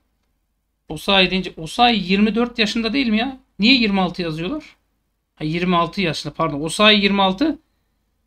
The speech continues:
Ha, sağ kanat. Pardon.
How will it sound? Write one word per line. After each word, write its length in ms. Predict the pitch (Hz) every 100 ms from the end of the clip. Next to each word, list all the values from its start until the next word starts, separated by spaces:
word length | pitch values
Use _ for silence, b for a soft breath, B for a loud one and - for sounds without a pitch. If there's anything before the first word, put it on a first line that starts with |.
| _ _ -
Ha, 380 | 151 147 143 139
sağ 320 | - 170 175
kanat. 520 | 165 160 - - - _ _ _ _ _ _ _ -
Pardon. 380 | 170 160 139